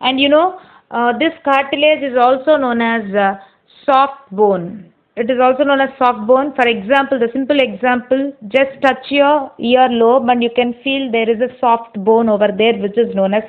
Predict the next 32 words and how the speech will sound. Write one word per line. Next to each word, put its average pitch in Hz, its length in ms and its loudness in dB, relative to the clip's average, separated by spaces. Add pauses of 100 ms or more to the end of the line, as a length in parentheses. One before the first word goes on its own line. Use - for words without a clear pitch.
cartilage. 240 640 -2 (680)
Cartilage 277 520 2
of 269 160 0
your 254 280 2
ear 254 400 2
can 240 260 0
be 285 80 -4 (140)
folded, 214 460 0 (120)
is 247 160 -4
it 311 100 -4
or 302 120 2
not? 185 240 -4 (320)
Even 285 480 -2
the 262 80 0 (160)
tip - 180 -2
of 302 220 0
the 262 100 2
nose, 240 420 -2
we 226 140 -4
have 226 240 -2
the 240 100 -4 (120)
soft 226 400 -2
bone 226 240 2
known 214 160 -4
as 233 160 -2 (160)
cartilage. 175 680 -4 (1900)
Coming 311 280 0
to 330 60 -4
the 285 100 2
next 320 300 -2
connective 277 420 -2
tissues, 269 500 -2